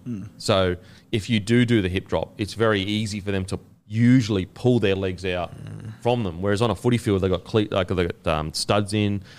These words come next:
Speaker 2: they got players holding them. So yeah, I, again, the, I'm, as a Broncos man and a Broncos fan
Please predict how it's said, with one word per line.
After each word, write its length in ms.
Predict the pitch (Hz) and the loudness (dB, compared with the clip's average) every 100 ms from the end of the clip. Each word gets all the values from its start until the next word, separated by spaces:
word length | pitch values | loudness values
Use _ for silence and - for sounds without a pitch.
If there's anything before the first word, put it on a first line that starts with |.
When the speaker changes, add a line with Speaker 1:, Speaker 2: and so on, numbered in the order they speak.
| - | -8
Speaker 2:
they 80 | 101 | -4
got 160 | 90 - | -4 -4
players 340 | - 101 98 | -2 2 2
holding 380 | - 104 110 104 | 0 0 2 0
them. 280 | 104 101 95 - - - - - - | 0 0 -4 -10 -20 -20 -20 -20 -16
So 360 | - 113 107 101 | -2 2 2 2
yeah, 360 | - 92 82 90 - | 0 0 0 -4 -2
I, 200 | 113 - - | 0 0 -2
again, 440 | 113 107 98 90 - - _ _ 123 | -2 0 0 -2 -10 -20 _ _ -4
the, 120 | 139 | 0
I'm, 160 | 135 139 | 0 0
as 180 | 127 123 | 0 0
a 60 | |
Broncos 440 | 101 123 123 117 104 | 2 2 4 4 4
man 300 | 117 113 107 | 4 4 4
and 80 | |
a 40 | 92 | 2
Broncos 420 | 110 107 104 98 | 0 2 2 2
fan 420 | - 104 104 101 | 2 4 4 0